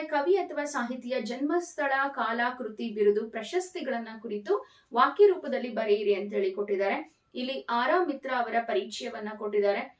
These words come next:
ಆರ್ ಆರ್ ಮಿತ್ರ ಅವರು ಒಣ ಮರದ ಗಿಳಿ ಎನ್ನುವ ಪಾಠವನ್ನ ಬರೆದಿದ್ದಾರೆ. ಆರ್ ಆರ್ ಮಿತ್ರ ಇವರ ಪೂರ್ಣ ಹೆಸರು ಅಕ್ಕಿ ಹೆಬ್ಬಾಳು ರಾಮಣ್ಣ ಮಿತ್ರ ಅಂತ ಹೇಳಿ. ಇವರು ಸಾವಿರದ ಒಂಬೈನೂರ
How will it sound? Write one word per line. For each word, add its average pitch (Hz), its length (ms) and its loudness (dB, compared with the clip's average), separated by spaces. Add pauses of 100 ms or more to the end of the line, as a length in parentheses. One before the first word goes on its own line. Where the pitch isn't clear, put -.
(180)
ಆರ್ 233 200 2
ಆರ್ 277 120 2
ಮಿತ್ರ 311 320 0
ಅವರು 262 280 2
ಒಣ 233 240 -2
ಮರದ 311 260 2
ಗಿಳಿ 233 320 -2
ಎನ್ನುವ 214 260 -4
ಪಾಠವನ್ನ 208 540 -4
ಬರೆದಿದ್ದಾರೆ. 196 880 -2
ಆರ್ 311 260 4
ಆರ್ 359 140 2
ಮಿತ್ರ 208 240 -2 (280)
ಇವರ 359 200 2 (1300)
ಪೂರ್ಣ 294 220 2
ಹೆಸರು 262 340 -2
ಅಕ್ಕಿ 311 400 4
ಹೆಬ್ಬಾಳು 240 440 2
ರಾಮಣ್ಣ 226 380 2
ಮಿತ್ರ 208 260 -2
ಅಂತ 190 300 -2
ಹೇಳಿ. 208 260 -2 (340)
ಇವರು 254 180 -4
ಸಾವಿರದ 214 300 -4
ಒಂಬೈನೂರ 294 500 0